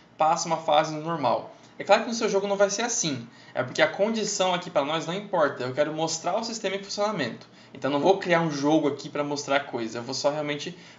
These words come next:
mostrar as condições aleatórias e a ação, que é o que importa, vou mostrar direitinho. Vou colocar aqui então o keyboard, só pra criar esse exemplo, e colocar um evento do keyboard.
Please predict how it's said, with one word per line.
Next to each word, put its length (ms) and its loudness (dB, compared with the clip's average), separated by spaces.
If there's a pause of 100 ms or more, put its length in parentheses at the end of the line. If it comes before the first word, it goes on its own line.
mostrar 460 2
as 280 -2
condições 720 -2
aleatórias 800 0
e 120 -2
a 100 6
ação, 520 0
que 80 -4
é 40 4
o 60 -2
que 120 -8
importa, 480 -2 (380)
vou 100 -4
mostrar 220 -2
direitinho. 560 -4 (440)
Vou 80 -20
colocar 220 0
aqui 140 -6
então 240 -2
o 20 -2
keyboard, 720 4 (400)
só 200 2
pra 120 2
criar 240 2
esse 200 -2
exemplo, 640 -2 (540)
e 40 -16
colocar 360 -4
um 100 2
evento 340 -4
do 120 -6
keyboard. 640 0